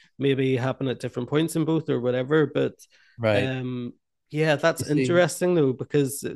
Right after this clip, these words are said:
Speaker 1: they have hinted that Walt is coming back. So how would that play out? Would that be as part of a
Speaker 2: Well, I'm not sure. I
Speaker 1: a
Speaker 2: think it might flash
Speaker 1: flashback?
Speaker 2: back to, I think it might be a flashback to an unseen encounter between Walt and Jimmy.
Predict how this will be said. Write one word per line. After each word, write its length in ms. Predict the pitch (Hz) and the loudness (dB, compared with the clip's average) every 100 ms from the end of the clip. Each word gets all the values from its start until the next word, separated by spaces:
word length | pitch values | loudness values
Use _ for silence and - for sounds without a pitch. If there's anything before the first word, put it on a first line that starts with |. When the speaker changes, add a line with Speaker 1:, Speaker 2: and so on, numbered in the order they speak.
| - | -4
Speaker 1:
they 100 | 156 | 0
have 220 | 156 196 | 2 2
hinted 380 | 180 190 208 196 | 2 2 0 0
that 100 | 151 | 0
Walt 340 | 131 139 143 | 0 0 0
is 140 | 147 135 | -2 -4
coming 320 | - 135 123 | -2 -2 -2
back. 480 | 123 139 131 - - | 0 2 2 -2 -16
So 580 | - 131 127 123 123 - _ _ _ _ _ _ _ - | -8 -4 -2 -4 -6 -10 _ _ _ _ _ _ _ -10
how 200 | - 147 | -2 -2
would 160 | 147 | 0
that 240 | 139 135 - | 0 -2 -2
play 240 | - 165 | 0 0
out? 280 | 139 120 120 | 0 -2 -6
Would 180 | 131 123 | -8 -2
that 200 | 131 127 | -2 -2
be 160 | 135 | -4
as 140 | 131 - | -4 -4
part 240 | 131 135 | -2 -2
of 100 | 131 | -2
a 300 | 131 131 127 - _ _ _ _ _ - | -2 -2 -4 -12 _ _ _ _ _ -2
Speaker 2:
Well, 120 | 123 | 4
I'm 80 | 135 | 6
not 140 | 139 120 | 6 4
sure. 260 | - 139 | 4 6
I 100 | 135 | 8
Speaker 1:
a 20 | 139 | 6
Speaker 2:
think 240 | 139 127 | 4 2
it 60 | 123 | 2
might 200 | 135 131 | 0 2
flash 300 | 123 123 127 | 2 2 2
Speaker 1:
flashback? 60 | |
Speaker 2:
back 240 | 135 120 - - | 2 2 -2 -10
to, 240 | 123 117 113 _ _ _ | -8 -8 -10 _ _ _
I 80 | 127 | 0
think 220 | 131 147 | 4 4
it 100 | 123 | 4
might 160 | 123 120 | 4 4
be 80 | 113 | 0
a 60 | |
flashback 500 | - 120 117 - 113 | 2 2 4 2 0
to 100 | - | 0
an 80 | 113 | -2
unseen 520 | 113 120 120 - 117 | 0 -2 -2 0 0
encounter 420 | 110 - 113 - | 0 -2 -2 0
between 320 | 113 110 113 107 | -2 0 0 2
Walt 300 | 107 107 - | 2 2 0
and 100 | 101 | -2
Jimmy. 380 | 98 107 113 | 0 0 -2